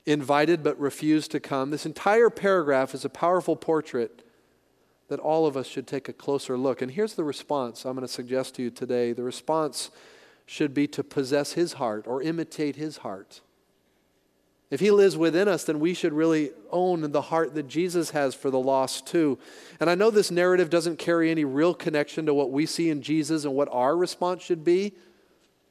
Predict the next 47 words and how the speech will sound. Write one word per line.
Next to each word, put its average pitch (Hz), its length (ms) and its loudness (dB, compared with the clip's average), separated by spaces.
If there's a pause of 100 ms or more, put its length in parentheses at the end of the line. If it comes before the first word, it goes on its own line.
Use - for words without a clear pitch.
(360)
So - 120 -2
I'm 151 140 2
suggesting 175 540 0
to - 100 -4
you 175 80 2
today 165 400 2
that 156 100 -2
as 139 140 0
we 156 100 4
look 170 160 4
at 170 80 -2
the 160 100 2
life 160 280 4
of 143 100 -4
Jesus, 156 480 2
we 147 120 0
should 147 260 -2 (320)
at 156 100 4
least 165 240 4
say, 175 140 4
"Jesus, 175 480 0 (260)
because 170 460 0
you 190 100 0
live 190 240 4
in 170 140 0
my 170 220 2
heart, 165 500 0 (320)
I 175 40 2
mean, 180 140 4
would 214 140 8
I 262 140 6
not 233 240 2
feel 240 300 4
for 247 100 0
the 208 140 0
things 233 240 0
that 208 80 0
you 190 160 0
feel 262 260 2
for?" 294 380 2 (1600)
So 196 260 4
let's 208 240 2
just 233 140 -2
walk 208 280 4
down 196 200 4
through 190 100 4
this 185 220 2